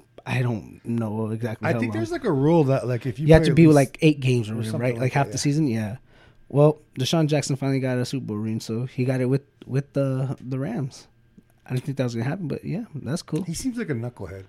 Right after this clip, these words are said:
Speaker 2: You know how we were
Speaker 1: Yeah.
Speaker 2: talking about, like, uh, when we did the Florida episode, how, like, some fighter, some players are just knuckleheads and
Speaker 1: Right.
Speaker 2: they get in trouble a lot?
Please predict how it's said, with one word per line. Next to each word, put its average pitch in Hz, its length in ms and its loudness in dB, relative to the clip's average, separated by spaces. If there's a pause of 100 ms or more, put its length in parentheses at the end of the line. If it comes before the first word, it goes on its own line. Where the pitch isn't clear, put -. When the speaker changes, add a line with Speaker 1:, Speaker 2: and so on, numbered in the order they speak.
(120)
Speaker 2:
You 127 80 -10
know 156 100 -6
how 170 140 -4
we 147 100 -6
were 131 80 -4
Speaker 1:
Yeah. 120 80 -8
Speaker 2:
talking 127 220 -8
about, 123 280 -8
like, 110 280 -16
uh, 104 240 -12 (880)
when 110 180 -10
we 110 60 -8
did 110 140 -10
the 107 60 -10
Florida 113 320 -8
episode, 117 460 -12
how, 110 160 -12
like, 101 240 -18
some 104 200 -16
fighter, 110 380 -10
some 117 200 -14
players 113 300 -10
are 104 40 -14
just 95 240 -16
knuckleheads 120 640 -8
and 113 80 -10
Speaker 1:
Right. 127 140 2
Speaker 2:
they 110 40 -6
get 107 80 -8
in 92 60 -14
trouble 120 320 -10
a - 0 -
lot? 123 260 -10